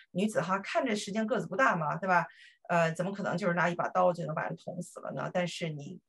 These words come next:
显然哈，这个，这种判断可能都，都是误判。你显然她是一个，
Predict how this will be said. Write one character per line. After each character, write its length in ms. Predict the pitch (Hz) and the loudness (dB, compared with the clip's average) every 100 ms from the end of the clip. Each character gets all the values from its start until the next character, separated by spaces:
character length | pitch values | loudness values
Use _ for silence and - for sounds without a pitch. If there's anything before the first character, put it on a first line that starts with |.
| _ | _
显 260 | 170 - 135 | -6 -2 0
然 180 | 117 | 0
哈， 220 | 165 180 156 | 2 2 0
这 160 | 196 | 0
个， 260 | 160 151 160 - | 2 2 2 -4
这 160 | - 208 | -4 0
种 160 | 175 - | 0 -2
判 200 | 175 165 | -2 2
断 160 | 165 | 0
可 120 | 156 | 0
能 240 | 143 139 170 - - - _ _ _ | -4 -4 -6 -8 -20 -20 _ _ _
都， 500 | 175 165 160 156 156 151 | -2 0 -2 -2 -4 -4
都 180 | 185 170 | -2 -2
是 200 | 165 156 | -2 -6
误 260 | - 165 143 | -6 -8 -8
判。 340 | - 170 - | -2 -2 -2
你 80 | 165 | -4
显 200 | 160 139 | -2 -2
然 100 | 151 | -2
她 160 | - 180 | -2 -2
是 120 | 175 | -2
一 100 | 151 | -4
个， 180 | 156 | -4